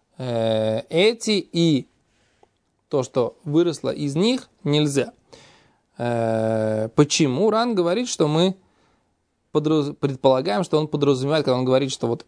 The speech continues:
эти и будут конам, он хочет сделать их, э, как жертву, и это распространяется на то, что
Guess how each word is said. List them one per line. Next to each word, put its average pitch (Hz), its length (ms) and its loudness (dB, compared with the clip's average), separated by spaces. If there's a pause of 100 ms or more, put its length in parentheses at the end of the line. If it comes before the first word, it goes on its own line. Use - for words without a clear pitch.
эти 170 340 0
и - 180 -10
будут 139 380 -2
конам, 277 500 0 (580)
он 185 220 0
хочет 175 380 0
сделать 139 480 2
их, 143 240 -2 (240)
э, 117 400 -2
как 127 240 0
жертву, 170 460 0
и 135 80 -2
это 170 240 0
распространяется 139 840 -2
на 123 380 2 (760)
то, 135 180 2
что 127 400 2